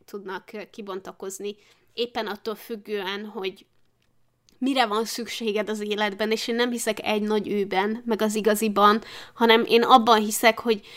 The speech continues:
rövidebb, hosszabb távon az életben van az az ember, akivel éppen kielégítitek egymás igényeit, és, és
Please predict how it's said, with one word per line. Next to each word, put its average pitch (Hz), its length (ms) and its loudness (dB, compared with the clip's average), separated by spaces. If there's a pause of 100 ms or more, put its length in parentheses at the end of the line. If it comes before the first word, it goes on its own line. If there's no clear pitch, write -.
(140)
rövidebb, 233 420 4
hosszabb 233 440 -4
távon 202 400 -2
az 190 180 -6
életben 214 600 0
van 220 160 0
az 208 140 -2
az 208 120 -4
ember, 202 280 -2
akivel 196 380 -6
éppen 196 380 -4 (480)
kielégítitek 185 920 -6 (100)
egymás - 640 -6 (200)
igényeit, - 640 -8
és, - 380 -8
és - 260 -10